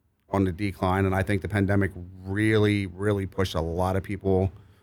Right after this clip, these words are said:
over the edge with being isolated, things being shut down, being forced to stay home instead of going out and being social. A lot of people use that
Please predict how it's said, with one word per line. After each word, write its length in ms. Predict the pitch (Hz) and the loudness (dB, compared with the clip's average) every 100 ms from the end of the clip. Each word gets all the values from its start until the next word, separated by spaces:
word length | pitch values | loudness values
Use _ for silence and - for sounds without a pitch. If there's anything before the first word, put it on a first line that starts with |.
| _ _ | _ _
over 180 | 98 98 | -2 0
the 200 | 101 98 | 0 2
edge 180 | 104 95 | 2 2
with 160 | 95 87 | 0 -2
being 200 | 95 90 | -2 -2
isolated, 880 | 98 98 98 92 95 92 87 85 85 | -2 -2 0 0 0 -2 -6 -8 -10
things 260 | - 101 90 | -4 -2 -2
being 220 | 104 101 | -2 -4
shut 280 | 92 - - | -2 -4 -2
down, 560 | 104 104 95 87 85 85 - _ _ _ _ _ _ _ _ _ _ _ _ - _ _ | 0 0 2 0 -2 -6 -14 _ _ _ _ _ _ _ _ _ _ _ _ -20 _ _
being 220 | - 113 95 | 2 4 4
forced 360 | - 110 98 | 2 2 0
to 60 | 101 | -4
stay 220 | - 101 | -2 0
home 320 | 90 113 107 | 2 4 4
instead 220 | 95 - | 2 -2
of 80 | 92 | -2
going 240 | 92 98 101 | 0 2 2
out 140 | 95 | -2
and 80 | 95 | -4
being 200 | 92 87 | -6 -8
social. 560 | - 107 101 87 76 - - - | 0 0 0 -2 -4 -8 -10 -4
A 60 | |
lot 200 | 92 98 | 0 2
of 60 | 101 | 0
people 640 | - 107 107 104 101 92 - - _ _ _ _ _ _ _ _ _ _ _ | -4 -2 2 4 4 2 -2 -20 _ _ _ _ _ _ _ _ _ _ _
use 240 | 110 113 101 | -4 0 2
that 280 | 101 95 | 4 2